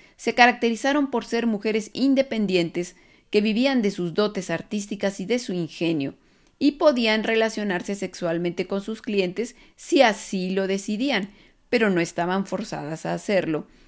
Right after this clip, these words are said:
y tampoco estaban sometidas a las reglas de los barrios del placer. Mientras tanto, estos barrios habían empezado a ser manejados por miembros de la burguesía,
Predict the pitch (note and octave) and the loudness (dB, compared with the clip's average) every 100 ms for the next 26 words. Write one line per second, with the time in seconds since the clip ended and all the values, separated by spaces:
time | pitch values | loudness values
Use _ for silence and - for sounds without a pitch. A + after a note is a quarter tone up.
0 | _ C4+ C4 C#4 B3 B3 A3+ A#3 - F#3+ | _ -4 2 2 4 2 0 -2 0 0
1 | F3+ F#3+ G3 G3+ G3+ F#3+ F3 F3+ F#3+ F#3 | 2 -2 -2 -2 -2 -4 -4 -2 -2 -2
2 | F#3+ F#3+ E3+ E3 E3+ - G#3+ G#3+ G3+ F3 | -2 -2 -2 -4 -6 -6 -4 -2 -2 0
3 | E3 E3 D#3 E3 - E3 E3 E3 F3 - | 0 0 -2 -6 -6 -6 -4 -6 -6 -8
4 | - - - - - - _ _ _ _ | -12 -12 -14 -14 -18 -20 _ _ _ _
5 | _ - - - - D4+ G#4+ D#4+ - E3 | _ -20 -20 -8 2 2 4 -2 0 -2
6 | D#3+ F3 - - - - - - C#4+ D#4 | -2 -6 -10 -20 -20 -20 -20 -2 0 0
7 | E4 D#4 C#4+ G#3 F#3+ E3 D#3+ - - - | -2 -4 6 8 8 4 -4 -8 -14 -2
8 | F#3+ A3 B3 A#3+ G#3+ G3+ F3+ F#3 F3+ - | 2 4 2 0 -2 0 2 2 0 -2
9 | E3 F3 F3+ F3+ D#3+ D#3 F3+ - _ _ | -2 0 -2 -2 -2 -2 -6 -12 _ _
10 | _ _ C#4 B3+ G3+ F3 E3 D3+ D#3 D3+ | _ _ 8 8 6 2 2 -2 -2 -2
11 | D3+ D#3 D#3+ F3 - D#3 - | -2 -4 -4 -4 -4 -6 -6